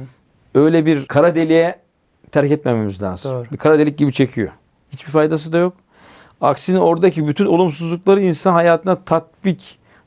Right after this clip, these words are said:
Speaker 1: yani aklına getiriyor.
Speaker 2: Evet.
Speaker 1: Tabii artık bu içinde bulunduğumuz dünya şartları içerisinde birbirini anlamak ve kanaatkar olmak. Ana motto olarak
Speaker 2: Evet, en
Speaker 1: kanaat-,
Speaker 2: zoru aslında.
Speaker 1: kanaatkarlığı
Speaker 2: Evet.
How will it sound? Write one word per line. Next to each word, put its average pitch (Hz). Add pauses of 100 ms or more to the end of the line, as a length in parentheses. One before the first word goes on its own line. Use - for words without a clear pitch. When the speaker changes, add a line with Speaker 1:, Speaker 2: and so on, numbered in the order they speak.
(140)
Speaker 1:
yani 151 (600)
aklına 185
getiriyor. 120 (260)
Speaker 2:
Evet. 135 (400)
Speaker 1:
Tabii 185
artık 175
bu 175
içinde 170
bulunduğumuz 170
dünya 165 (180)
şartları 147
içerisinde 151 (1160)
birbirini 120 (120)
anlamak 127
ve 151
kanaatkar 131
olmak. 95 (840)
Ana 123
motto 127
olarak 123
Speaker 2:
Evet, 135
en 160
Speaker 1:
kanaat-, 131 (140)
Speaker 2:
zoru 139
aslında. 127
Speaker 1:
kanaatkarlığı 127
Speaker 2:
Evet. 131